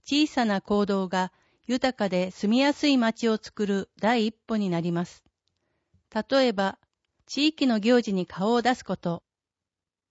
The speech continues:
ご近所で挨拶を交わすこと、自分の街に関心を持つこと、ちょっとした困りごとや情報を共有すること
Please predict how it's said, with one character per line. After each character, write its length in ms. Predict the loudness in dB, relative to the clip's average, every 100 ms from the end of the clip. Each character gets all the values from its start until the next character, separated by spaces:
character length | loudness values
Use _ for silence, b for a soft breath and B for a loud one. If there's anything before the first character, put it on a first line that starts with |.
| _ -8
ご 120 | -6
近 280 | 0 2 2
所 140 | 2
で 200 | 0 0 0
挨 120 | 0
拶 380 | 0 -4 -2 -2
を 100 | -2
交 140 | -2
わ 100 | -2
す 120 | -2
こ 140 | -6 -6
と、 280 | -4 -6 -8 _ _ _ _ _ _ _ _ _ _ _ -6
自 120 | -2
分 240 | 2 4
の 100 | 4
街 300 | 2 0 -2
に 120 | -4 -2
関 260 | -2 -2
心 300 | 0 2 4
を 40 | 2
持 140 | 0
つ 100 | -4
こ 140 | -8
と、 280 | -6 -6 -6 _ _ _ _ _ _ _ _ _ _ _
ち 120 | -2
ょ 40 | -2
っ 40 |
と 200 | -2 -4
し 80 | -2
た 160 | -4
困 300 | 0 0 2
り 100 | 0
ご 120 | -2 -2
と 120 | 0
や 240 | 2 0
情 260 | 0 0 0
報 280 | 2 2 0
を 60 |
共 280 | 0 0 2
有 180 | 2 0
す 160 | -2
る 100 | -4
こ 140 | -4 -6
と 260 | -4 -6